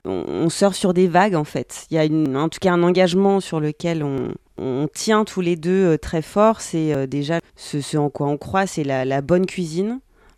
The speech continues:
à un prix qui est juste et en étant, euh, le plus, entre guillemets, responsable, en tout cas en, en privilégiant, euh, les, les petits commerces que l'on connaît, notre maraîcher, euh, notre poissonnier, notre boucher qui sont à Dijon, euh,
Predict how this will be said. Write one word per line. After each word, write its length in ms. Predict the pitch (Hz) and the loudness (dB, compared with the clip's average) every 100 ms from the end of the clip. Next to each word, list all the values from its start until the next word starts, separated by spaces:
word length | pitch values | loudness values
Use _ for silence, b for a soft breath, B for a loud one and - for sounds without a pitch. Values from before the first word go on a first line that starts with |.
| - | -10
à 60 | - | -2
un 160 | 151 | 0
prix 200 | 151 - | 0 -4
qui 160 | 185 175 | -6 -2
est 60 | 160 | -2
juste 540 | 147 202 226 - - | -2 -4 -6 -10 -8
et 240 | - 160 160 | -2 0 0
en 240 | 143 135 | -2 -2
étant, 440 | 143 - 170 180 160 | -4 -4 -2 0 0
euh, 80 | |
le 120 | 139 143 | -2 -6
plus, 640 | - 170 175 165 151 135 | -8 -8 -6 -6 -6 -6
entre 240 | 139 - | -6 -6
guillemets, 280 | 147 160 170 | -6 -2 -2
responsable, 800 | 156 170 - 170 - 247 240 147 b - | -2 -4 -4 -8 -2 -2 -2 -4 b -12
en 80 | 156 | -12
tout 120 | 156 | -8
cas 240 | 196 190 | -4 -4
en, 120 | 170 151 | -4 -4
en 100 | - | -4
privilégiant, 800 | 156 170 151 160 160 147 170 180 165 | -4 -4 -4 -2 -2 0 0 2 0
euh, 80 | |
les, 340 | 147 143 139 139 | -2 -4 -4 -2
les 140 | 151 | -2
petits 200 | - - | -4 -6
commerces 400 | - 160 160 165 | -2 0 0 -2
que 80 | - | -4
l'on 180 | 151 156 | -2 -2
connaît, 380 | 160 156 165 185 | 0 0 0 2
notre 240 | 175 - | 0 0
maraîcher, 800 | 160 156 151 - 160 160 185 190 | -4 -2 -4 -6 -4 -2 -2 -2
euh, 80 | 165 | -2
notre 200 | 151 156 | -2 -2
poissonnier, 400 | 156 151 143 151 | -4 -6 -4 0
notre 180 | 170 156 | 0 -2
boucher 420 | 147 151 - 170 | -6 -6 -6 -8
qui 160 | - 143 | -8 -14
sont 240 | - 151 | -8 -4
à 80 | 147 | -4
Dijon, 600 | 143 139 151 160 180 196 | -4 -6 -4 -2 -2 -2
euh, 260 | 156 135 | -2 -2